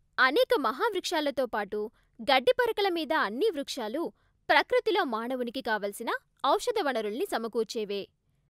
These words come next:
మానవ మనుగడకి దోహదం చేసేవే. అదీకాక ఈ వనరులన్నీ మనకి అందుబాటులో ఉన్నవే.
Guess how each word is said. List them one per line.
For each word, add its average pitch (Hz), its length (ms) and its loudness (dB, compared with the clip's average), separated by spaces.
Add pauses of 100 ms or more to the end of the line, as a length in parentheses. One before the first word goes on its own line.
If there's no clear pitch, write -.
(240)
మానవ 370 420 2
మనుగడకి 254 680 -2 (280)
దోహదం 247 420 2
చేసేవే. 208 580 -6 (560)
అదీకాక 277 640 2 (360)
ఈ 240 140 4
వనరులన్నీ 254 800 0 (260)
మనకి 294 300 2
అందుబాటులో 320 600 0
ఉన్నవే. 208 460 -4